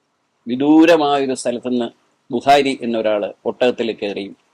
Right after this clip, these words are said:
കഴുതപ്പുറത്ത് കയറിയും ഒക്കെ ആ നാട്ടിൽ വന്ന് പല പല ആളുകളെ കണ്ട് അവരൊക്കെ, അവർക്കൊക്കെ പ്രവാചകനുമായിട്ട് ഒരു തരത്തിലല്ലെങ്കിൽ മറ്റൊരു തരത്തിൽ ബന്ധമുണ്ടായിരുന്നു, അല്ലെങ്കിൽ അദ്ദേഹത്തിൻ്റെ കഥകൾ കേട്ടിട്ടുണ്ടായിരുന്നു. അവരെ ഒക്കെ സന്ദർശിച്ച് ആ വിവരങ്ങളൊക്കെ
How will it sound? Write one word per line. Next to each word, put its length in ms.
കഴുതപ്പുറത്ത് 520
കയറിയും 380
ഒക്കെ 180
ആ 180
നാട്ടിൽ 380
വന്ന് 260
പല 140
പല 200
ആളുകളെ 640
കണ്ട് 500
അവരൊക്കെ, 580
അവർക്കൊക്കെ 440
പ്രവാചകനുമായിട്ട് 960
ഒരു 140
തരത്തിലല്ലെങ്കിൽ 500
മറ്റൊരു 340
തരത്തിൽ 180
ബന്ധമുണ്ടായിരുന്നു, 720
അല്ലെങ്കിൽ 240
അദ്ദേഹത്തിൻ്റെ 400
കഥകൾ 360
കേട്ടിട്ടുണ്ടായിരുന്നു. 680
അവരെ 320
ഒക്കെ 220
സന്ദർശിച്ച് 640
ആ 120
വിവരങ്ങളൊക്കെ 800